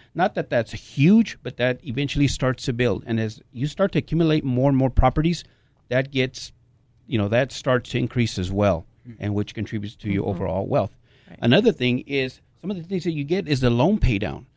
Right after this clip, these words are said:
Speaker 1: You have tenants that are paying down your loan. So you have this mortgage that you
Speaker 3: <laughs>
Speaker 1: get, and, you know, you have tenants that are paying this mortgage down. And as time goes on,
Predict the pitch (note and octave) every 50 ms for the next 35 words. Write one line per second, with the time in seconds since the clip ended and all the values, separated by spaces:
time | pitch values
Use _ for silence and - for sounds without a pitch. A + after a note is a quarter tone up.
0 | _ _ _ - B2+ D3+ C#3+ D#3 G3 E3+ - - - - - F3 G3 G#3 F#3+ C3+
1 | C3 - C3 B2 A2 G#2+ - - - E3 F#3+ F#3+ E3 D3+ E3 D#3+ B2+ G2+ F#2 F#2
2 | - - C#3 - - - _ _ _ _ _ _ _ - - C3+ C#3+ E3+ E3+ F3+
3 | A3 G#3+ G3+ F#3 D3 - - A#2+ B2 C#3 D#3 F3+ F3+ C3+ A2 A2+ A2 - A#2+ A#2+
4 | - A#2+ G#2 A2 A2 B2 B2+ A#2+ C#3+ F3+ E3 A2+ A#2 - - _ _ _ _ _
5 | _ _ _ - C3+ C3 B2+ B2+ C3 B2+ A#2+ A#2+ B2+ - - - C#3 C3+ B2+ B2+
6 | A#2 C3+ E3+ E3+ E3 F#3 E3+ - - - G3 F#3+ E3 D#3+ D#3 - - A#2+ A#2+ -
7 | - D3 D3+ D#3 D#3 D3+ D3+ C#3+ - - D3 E3+ F3+ - C3+ C3+ B2+ A2+ - A#2+
8 | A#2 B2 C3+ C#3+ _ _ _ _ _ _ _ _ _ - - C#3 C#3+ C#3+ C#3+ C#3+
9 | C3+ - - - E3+ F#3+ G3+ G3 G3 F3+ F3+ D#3 C#3+ D#3+ F#3+ G#3 E3+ C#3 C3 B2+
10 | C3 C3